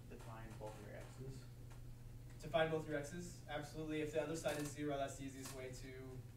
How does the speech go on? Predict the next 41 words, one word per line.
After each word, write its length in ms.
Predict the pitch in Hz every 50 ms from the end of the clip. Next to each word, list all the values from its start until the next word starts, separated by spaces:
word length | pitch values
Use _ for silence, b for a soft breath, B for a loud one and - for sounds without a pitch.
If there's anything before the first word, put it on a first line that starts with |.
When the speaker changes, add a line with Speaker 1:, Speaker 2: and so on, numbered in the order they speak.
| - - - - - -
Speaker 2:
that 100 | - 151 156
would 100 | 156 160
be 40 |
the 60 | 160 151 151
easiest 260 | 160 - 147 147 143 147
equation 280 | 147 147 135 123 123 120 120
to 100 | - -
solve, 240 | - 120 - - - - - -
right? 140 | - - 120
Speaker 1:
Yeah. 300 | - - - - - -
Speaker 2:
If 60 | - 131
it's 100 | - 170
equal 140 | 196 196 180
to 80 | 170
zero 300 | 160 180 185 175 165 156
and 120 | 139 139 143
then 300 | 151 156 156 156 156 156 - - - - -
it's 120 | - -
possible 320 | - 170 165 160 165 160 160
to 80 | 160
factor, 560 | - 165 151 - - - - 131 127 139 143 - - - - - - - - - - - - - - -
um, 480 | 127 127 127 127 123 123 123 123 123 - - - -
which 160 | 135 139 143 139
isn't 200 | 131 131 127 127 - - -
always 320 | 131 127 127 123 120 120 -
true, 320 | - - 120 113 107 107 - - - - - - -
but 100 | - 131
if 100 | 131 120
you 80 | 135 147
could 180 | 160 185 175 -
factor 320 | 165 156 151 - - 151 147
it, 120 | 139 135 131
it's 100 | - -
set 140 | 147 139 143
equal 160 | 139 - 127
to 60 | 127
zero, 180 | 120 127 131 127
set 180 | 123 131 131 131
equal 240 | 123 117 - - 120
to 280 | 120 117 117 - 113 107
zero. 300 | 107 110 110 107 107